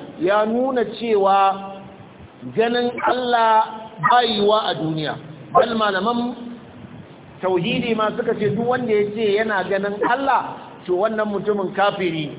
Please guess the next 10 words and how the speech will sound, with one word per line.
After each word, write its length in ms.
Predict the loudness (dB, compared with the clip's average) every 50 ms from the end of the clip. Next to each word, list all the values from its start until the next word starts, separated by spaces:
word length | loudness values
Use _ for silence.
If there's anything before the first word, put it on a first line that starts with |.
| -14 -16 -18 -18 -20 -14 -6
Saboda 320 | -4 -2 -2 0 0 0 0 0 0
Allah 300 | -2 0 2 2 2 2
ya 140 | 2 0 -2 -2 -4
ce, 220 | -4 -2 -2 0
"Wa 160 | 0 0 -2 -2
qala 280 | 0 0 0 2 2 0
alladhina 520 | 0 0 -2 -2 -2 -2 -4 -2 -2 -2
la 240 | 0 0 2 2 2
yarjuna 540 | 2 2 0 0 -2 -2 -2 -2 -2 -2 0
liqa'ana 880 | 0 0 -2 -2 -2 0 2 4 4 4 4 2 2 2 2 0 0